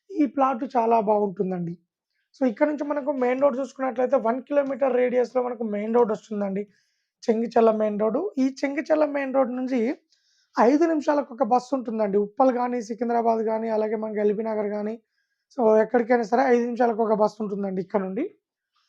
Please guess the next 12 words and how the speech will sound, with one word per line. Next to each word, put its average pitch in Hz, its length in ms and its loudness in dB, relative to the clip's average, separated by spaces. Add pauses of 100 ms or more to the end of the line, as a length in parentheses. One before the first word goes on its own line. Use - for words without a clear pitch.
(140)
అలాగే 277 220 4
మనకు 294 280 -2
చెర్లపల్లి 262 580 4
రైల్వే 247 320 4
స్టేషన్ 247 400 -2
కూడా 247 160 0
మనకు 240 280 -6 (140)
కేవలం 262 520 2 (140)
టూ - 160 -2 (100)
కిలోమీటర్ 262 580 0
రేడియస్‌లో 226 480 0
ఉంటుంది. 190 400 -4